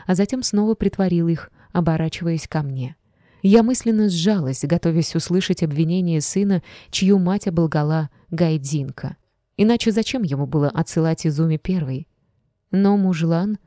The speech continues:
удивил меня. «Вы точно в порядке, госпожа?» — спросил он, переходя на вежливое обращение.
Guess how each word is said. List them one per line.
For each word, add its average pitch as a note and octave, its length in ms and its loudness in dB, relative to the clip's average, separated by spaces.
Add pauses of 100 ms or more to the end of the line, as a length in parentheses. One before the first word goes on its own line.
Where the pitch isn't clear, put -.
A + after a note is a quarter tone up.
(540)
удивил F#3 500 2
меня. C3 420 -4 (1120)
«Вы F3+ 560 4
точно D#3+ 400 0
в A3+ 100 -8
порядке, D3 480 -2
госпожа?» — D3 680 -4 (280)
спросил D#3+ 580 0
он, F#3 200 -2 (260)
переходя E3 560 2
на E3+ 140 0
вежливое D3+ 460 0
обращение. D3 840 -2